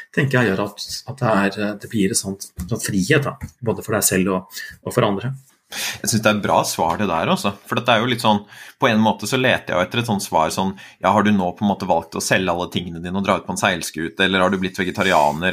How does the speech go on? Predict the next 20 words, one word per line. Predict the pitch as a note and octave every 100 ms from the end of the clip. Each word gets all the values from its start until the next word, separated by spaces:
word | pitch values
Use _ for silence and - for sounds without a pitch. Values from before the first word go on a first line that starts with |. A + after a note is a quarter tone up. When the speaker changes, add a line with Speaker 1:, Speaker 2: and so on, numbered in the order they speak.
| F2+
Speaker 2:
eller | F2+ F#2
er | F#2
det | F#2+
sånn | G2
at | F2+
du | G2+
nå | F#2 F2
på | G2
en | F#2
måte, | - F#2 - F2+
<laughs> | B2
jeg | G#2+
vet | G2 - -
ikke, | F#2+ - - - G2
eh, | F#2 F2+ G2 - - A#2+ -
har | G#2
valgt | F2+ - F#2
at | G2
du |
skal | -